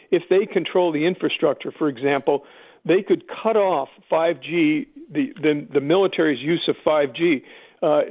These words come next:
somewhere in the United States, which would, again, cripple us, just like they could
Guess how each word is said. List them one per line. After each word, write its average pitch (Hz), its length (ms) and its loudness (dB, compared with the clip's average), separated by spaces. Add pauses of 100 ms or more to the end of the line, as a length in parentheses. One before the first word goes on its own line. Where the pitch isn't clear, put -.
(140)
somewhere 175 400 2
in 156 220 -6
the 156 60 0
United 147 500 0
States, 185 420 0
which 156 280 -2
would, 151 120 0
again, 147 360 0
cripple 214 540 0
us, - 80 -14 (160)
just 156 220 -4
like 156 320 -2
they 156 140 0
could 143 340 -6